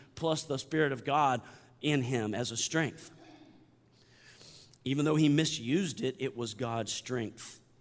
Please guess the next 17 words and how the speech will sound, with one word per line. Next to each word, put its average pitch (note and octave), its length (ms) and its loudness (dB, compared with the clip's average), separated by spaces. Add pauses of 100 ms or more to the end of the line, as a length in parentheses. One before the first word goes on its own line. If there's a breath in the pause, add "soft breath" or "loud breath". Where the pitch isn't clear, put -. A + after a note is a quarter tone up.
(600 soft breath)
to A#2+ 320 -6
win B2 280 0
this A#2+ 180 0
victory. F#2 520 -10 (760 soft breath)
But B2 100 -2
look D#3 160 -2
who F3+ 80 -4
tries C3+ 280 -2
to B2 80 -8
take B2+ 240 -6
credit C#3+ 340 -6
for G#2+ 160 -6
his G#2 140 -6
strength F#2+ 340 -6
in F#2+ 100 -6
verse G2+ 240 -6
sixteen. F#2 580 -6